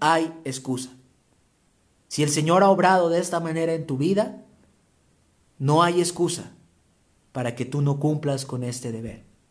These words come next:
Pero ahora vamos a aplicar esta, esta primera parte a nuestros corazones. Y vamos a hacer tres aplicaciones, hermanos. Nuestra primera aplicación, hermanos,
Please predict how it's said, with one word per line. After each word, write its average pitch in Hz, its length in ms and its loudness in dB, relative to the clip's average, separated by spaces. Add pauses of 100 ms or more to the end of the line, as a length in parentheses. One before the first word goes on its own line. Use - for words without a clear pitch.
(440)
Pero 143 200 4
ahora 190 320 8
vamos 220 280 4
a 214 60 2
aplicar 175 720 0 (560)
esta, 160 640 0
esta 156 600 -2
primera 147 460 -2
parte 160 480 -2 (460)
a - 80 -10
nuestros 143 480 -2
corazones. 117 800 -8 (560)
Y 135 80 -2
vamos 165 320 2
a - 20 0
hacer 165 300 0
tres 190 240 4
aplicaciones, 190 800 0
hermanos. - 480 -12 (500)
Nuestra 165 380 0
primera 190 420 4
aplicación, 143 840 -4
hermanos, 113 520 -10